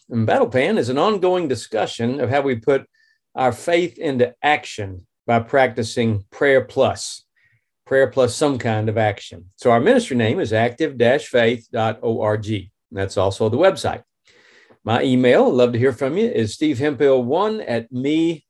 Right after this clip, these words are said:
dot com. In the last episode, we talked about my journey from business to ministry. Today, I want to talk about funding a deliverance mission. Funding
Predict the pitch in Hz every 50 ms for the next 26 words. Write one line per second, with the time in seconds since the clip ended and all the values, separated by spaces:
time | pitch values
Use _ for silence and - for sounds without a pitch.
0 | _ - 113 117 110 113 - - 123 110 82 76 107 - _ _ _ _ _ _
1 | _ _ _ _ _ _ _ _ _ _ _ _ _ - 156 151 180 262 311 294
2 | - 143 131 117 117 110 - 139 156 170 151 139 113 - - 202 214 214 - 208
3 | 156 151 147 147 143 147 - - _ _ _ _ _ _ - 120 127 135 135 127
4 | 113 117 151 160 165 160 127 110 113 127 123 - 117 113 113 113 110 107 110 -
5 | - 117 107 117 151 160 127 113 120 120 123 - - - _ _ - - 120 120
6 | 117 131 139 127 110 - - 98 90 98 117 113 _ _ _ _ _ _ _ _
7 | _ _ _ _ _ - - 202 247 269 233 202 180 147 117 151 139 127 127 131
8 | 120 123 120 120 120 117 113 - _ _ _ _ - - - - 285 285 262 196
9 | 135 117 101 101 98 92 - _ _ _ _ - 120 117 117 120 117 117 127 123
10 | 107 101 104 90 - - - - 113 107 101 - - 92 82 82 - _ _ _
11 | _ _ _ _ _ _ _ _ _ _ _ _ _ _ _ _ - - 170 165
12 | 160 147 123 113 104 98 98 92 -